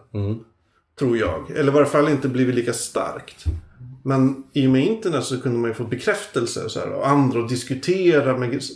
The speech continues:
Speaker 2: på ett sätt som jag inte kunde göra med mina vanliga kompisar, för de läste inte lika mycket.
Speaker 1: Mm.
Speaker 2: Så på det sättet har det ju varit en, alltså,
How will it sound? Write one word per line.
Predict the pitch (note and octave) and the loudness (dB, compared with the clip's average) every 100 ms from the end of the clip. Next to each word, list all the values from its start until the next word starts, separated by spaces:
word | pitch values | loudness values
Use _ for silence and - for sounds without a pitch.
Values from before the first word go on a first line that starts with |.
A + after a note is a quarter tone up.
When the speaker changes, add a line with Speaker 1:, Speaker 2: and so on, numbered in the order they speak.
| - | -6
Speaker 2:
på | C3 | -6
ett | |
sätt | C3 - | -4 -6
som | B2 | -4
jag | A#2+ | -4
inte | A2+ | -6
kunde | A#2 A2+ A2+ | -6 -2 0
göra | A2 | 0
med | A2 | -2
mina | A2 G#2+ G#2+ G#2 - _ _ _ _ _ - | -4 -4 -4 -6 -10 _ _ _ _ _ -2
vanliga | B2 B2 - | -2 0 -2
kompisar, | - A2+ - A#2 C3 | -2 -8 -10 -12 -12
för | - B2+ | -10 -8
de | A2+ A#2+ | -6 -6
läste | B2+ A2 - | -6 -6 -6
inte | A#2+ A#2 | -6 -6
lika | A2+ A2+ | -4 -6
mycket. | A2 - - - - _ _ _ _ _ _ _ _ _ _ _ _ _ _ | -6 -8 -12 -12 -14 _ _ _ _ _ _ _ _ _ _ _ _ _ _
Speaker 1:
Mm. | G#2 F#2 C3 - | -8 -8 -10 -10
Speaker 2:
Så | - C3 | -8 -4
på | |
det | C3 F#3 | 2 2
sättet | F3+ B2+ A2+ A2+ | 2 -2 -2 0
har | A#2 A2 | 2 0
det | G2+ | -2
ju | G#2+ - C3 | -8 -10 -6
varit | A2 A2 A2 | -6 -4 -6
en, | G2 G#2 G#2+ _ _ _ _ _ _ _ _ _ - | -8 -10 -14 _ _ _ _ _ _ _ _ _ -16
alltså, | - A#2+ | -10 -10